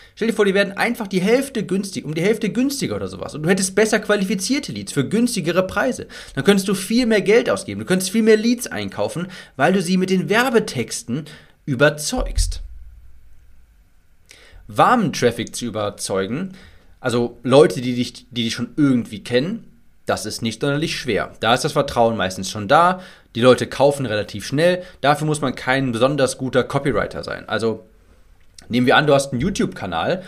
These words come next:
und hast darauf jetzt, keine Ahnung, fünfzigtausend Abonnenten und wenn du da an deine Abonnenten vielleicht einen Kurs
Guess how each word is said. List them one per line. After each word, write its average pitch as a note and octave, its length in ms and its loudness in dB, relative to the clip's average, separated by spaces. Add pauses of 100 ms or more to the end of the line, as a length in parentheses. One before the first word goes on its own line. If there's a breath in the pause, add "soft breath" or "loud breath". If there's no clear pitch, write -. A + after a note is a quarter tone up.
(280 loud breath)
und B2 240 -2
hast D#3+ 160 0
darauf C#3+ 240 6
jetzt, C#3+ 300 2
keine C#3+ 260 0
Ahnung, F2+ 320 -2 (220)
fünfzigtausend D#3 640 2
Abonnenten F#3+ 600 0 (360 loud breath)
und B2+ 360 0
wenn C#3 120 2
du D3+ 80 -2
da D3+ 140 6
an C3+ 120 0
deine B2 200 2
Abonnenten F#3 760 0
vielleicht A#2 320 0
einen A2 240 -8
Kurs B3 440 2